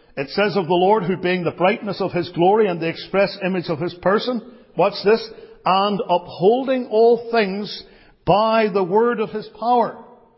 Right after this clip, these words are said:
That's something that we talked about in Colossians, where the Lord has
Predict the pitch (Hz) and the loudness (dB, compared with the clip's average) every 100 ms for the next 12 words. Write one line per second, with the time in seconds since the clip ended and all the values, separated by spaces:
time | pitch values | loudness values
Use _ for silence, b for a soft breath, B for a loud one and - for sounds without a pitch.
0 | _ _ _ _ _ _ _ _ _ - | _ _ _ _ _ _ _ _ _ -2
1 | 190 - 220 220 214 208 202 202 190 180 | -2 2 0 0 -2 2 0 0 -4 -4
2 | - - - 202 220 220 196 208 202 196 | -8 -18 0 2 2 0 0 -2 -4 -4
3 | - 208 240 233 220 127 - - _ _ | -2 2 2 0 -6 -8 -16 -20 _ _
4 | _ _ _ _ _ _ _ - 165 220 | _ _ _ _ _ _ _ -2 2 4
5 | 214 208 190 190 226 247 220 - - - | 2 0 0 4 4 4 2 -4 -18 -20
6 | - _ _ _ _ _ - 202 | -20 _ _ _ _ _ -2 -2